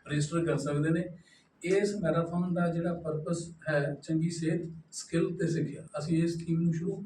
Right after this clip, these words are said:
ਮ-, ਮ-, ਮੰਨ ਕੇ ਇਹ ਮੈਰਾਥਨ ਸ਼ੁਰੂ ਕਰਨ, ਅਹ, ਸ-, ਅਹ, ਚਲਾ ਰਹੇ ਹਾਂ। ਇਸ ਮੈਰਾਥਨ ਦੇ ਵਿੱਚ, ਅਹ, ਮੈਂ ਜਿਵੇਂ ਦੱਸ ਚੁੱਕਿਆ ਕਿ ਹਰ ਉਮਰ ਵਰਗ ਦੇ ਪਾਰਟੀਸਪੈਂਟ ਪਾਰਟੀਸਪੇਟ ਕਰ ਸਕਦੇ ਨੇ।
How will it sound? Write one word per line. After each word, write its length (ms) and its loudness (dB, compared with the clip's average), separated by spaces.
ਮ-, 100 0
ਮ-, 280 0
ਮੰਨ 240 2
ਕੇ 280 2
ਇਹ 80 2
ਮੈਰਾਥਨ 380 4
ਸ਼ੁਰੂ 220 -2
ਕਰਨ, 220 2
ਅਹ, 280 0
ਸ-, 180 -8
ਅਹ, 40 -12
ਚਲਾ 220 6
ਰਹੇ 200 4
ਹਾਂ। 180 0
ਇਸ 240 8
ਮੈਰਾਥਨ 400 4
ਦੇ 80 8
ਵਿੱਚ, 300 2
ਅਹ, 1040 -8
ਮੈਂ 140 6
ਜਿਵੇਂ 160 6
ਦੱਸ 220 4
ਚੁੱਕਿਆ 260 -2
ਕਿ 180 4
ਹਰ 440 -2
ਉਮਰ 380 0
ਵਰਗ 320 4
ਦੇ 280 2
ਪਾਰਟੀਸਪੈਂਟ 580 0
ਪਾਰਟੀਸਪੇਟ 520 -2
ਕਰ 180 -2
ਸਕਦੇ 340 0
ਨੇ। 180 -2